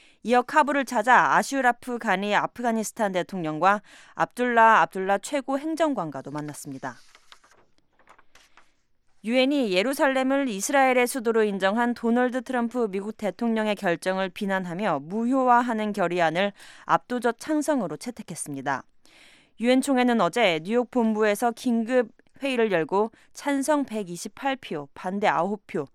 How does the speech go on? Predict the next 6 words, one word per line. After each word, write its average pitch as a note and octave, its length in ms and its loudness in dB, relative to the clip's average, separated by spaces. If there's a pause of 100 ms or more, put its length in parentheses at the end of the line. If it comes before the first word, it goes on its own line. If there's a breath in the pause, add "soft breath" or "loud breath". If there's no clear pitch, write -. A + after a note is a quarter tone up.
(260 soft breath)
기권 A#3 420 2
서른다섯 C#4 680 -2
표로 G#3 360 -2
이 F3+ 140 -6
결의안을 D#3 480 -8
통과시켰습니다. D3 960 -10